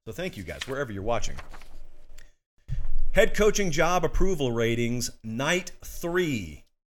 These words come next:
We got a lot of pushback. Well, actually, we got a lot of traffic on the last edition.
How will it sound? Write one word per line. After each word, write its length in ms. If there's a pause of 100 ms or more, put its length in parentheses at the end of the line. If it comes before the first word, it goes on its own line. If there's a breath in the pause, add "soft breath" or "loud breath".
(360)
We 140
got 360
a 40
lot 160
of 60
pushback. 540 (380)
Well, 120
actually, 320
we 80
got 120
a 20
lot 100
of 60
traffic 720
on 140
the 60
last 360
edition. 380